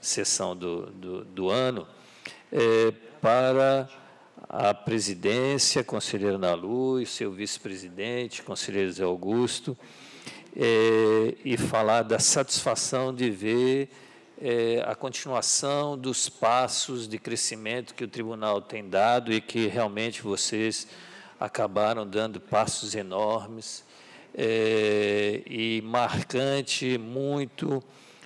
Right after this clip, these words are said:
eh, a, a consolidação do controle contábil do Estado.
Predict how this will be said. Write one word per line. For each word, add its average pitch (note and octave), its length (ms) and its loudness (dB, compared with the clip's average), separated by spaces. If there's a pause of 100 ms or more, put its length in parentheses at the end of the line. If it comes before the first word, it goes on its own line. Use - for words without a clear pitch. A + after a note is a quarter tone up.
(220)
eh, B2+ 520 4 (1080)
a, A#2+ 60 -4
a - 40 -2
consolidação C#3+ 1200 0
do C3+ 160 -2
controle C3+ 540 2
contábil B2 640 2
do A#2 160 -2
Estado. G2+ 640 2